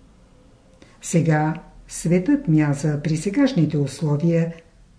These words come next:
на такава капалня. Светът е точно тази капалня. И всички вие, може би само някой от вас, всички почти, имате нужда и очаквате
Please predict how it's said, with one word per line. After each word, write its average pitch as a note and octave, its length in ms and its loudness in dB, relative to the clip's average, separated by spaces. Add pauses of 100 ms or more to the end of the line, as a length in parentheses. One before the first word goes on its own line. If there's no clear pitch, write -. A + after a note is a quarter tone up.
(180)
на C3 140 -6
такава C#3 400 -8
капалня. C#3 480 -6 (1200)
Светът E3 560 2
е D#3+ 160 2
точно E3+ 540 2
тази G#3 340 2
капалня. C#3 500 -4 (1500)
И D3+ 40 -4
всички D#3 540 -4
вие, C#3 480 0
може F#3+ 340 4
би F3 220 2
само D3+ 760 0 (420)
някой B3 360 2
от B2+ 160 -4
вас, C#3 260 -6 (260)
всички - 460 2
почти, D#3+ 560 -2 (360)
имате E3 360 0
нужда F3 640 4 (420)
и D3+ 160 -2
очаквате D3+ 1040 -4